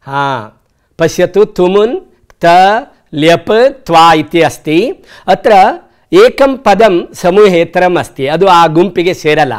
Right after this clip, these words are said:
ಯಾವುದು ಅಂತ ಗೆಸ್ ಮಾಡ್ತೀರಾ ಮಕ್ಕಳೇ? ಹಾ, ಬರೆದ್ರಿ ಅಲ್ವಾ? ನೋಡೋಣವಾ? ಓ, ಬಹು ಸಮೀಚೀನಂ. ಅತ್ರ ತ ಇತಿ ಪ್ರತ್ಯಯಃ. ಅನ್ಯೇ ಸರ್ವೇ ಪ್ರತ್ಯಯ ಕಥಂ ಸಂತಿ? ತುಮುನ್, ಲ್ಯಪ್, ಕ್ತ್ವಾ,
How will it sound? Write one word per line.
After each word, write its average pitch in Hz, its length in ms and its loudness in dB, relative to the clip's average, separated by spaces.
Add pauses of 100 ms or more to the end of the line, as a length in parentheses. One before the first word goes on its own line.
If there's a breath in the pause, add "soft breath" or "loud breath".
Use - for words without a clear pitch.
(360 soft breath)
ಯಾವುದು 170 360 0
ಅಂತ 165 180 -4
ಗೆಸ್ 135 360 -8
ಮಾಡ್ತೀರಾ 160 400 -4
ಮಕ್ಕಳೇ? 156 540 -6 (840)
ಹಾ, 104 220 -10
ಬರೆದ್ರಿ 165 360 -2
ಅಲ್ವಾ? 170 640 0 (260)
ನೋಡೋಣವಾ? 185 720 0 (600)
ಓ, 127 140 -12
ಬಹು 143 240 -2
ಸಮೀಚೀನಂ. 175 720 -6 (180 loud breath)
ಅತ್ರ 185 240 -4 (140)
ತ - 180 -10
ಇತಿ 190 420 2
ಪ್ರತ್ಯಯಃ. 123 680 -8 (640 soft breath)
ಅನ್ಯೇ 220 340 2
ಸರ್ವೇ 185 420 -2
ಪ್ರತ್ಯಯ 190 480 -2
ಕಥಂ 185 380 -6
ಸಂತಿ? 208 720 -4 (300 soft breath)
ತುಮುನ್, 208 440 2
ಲ್ಯಪ್, 180 320 -2
ಕ್ತ್ವಾ, 170 500 0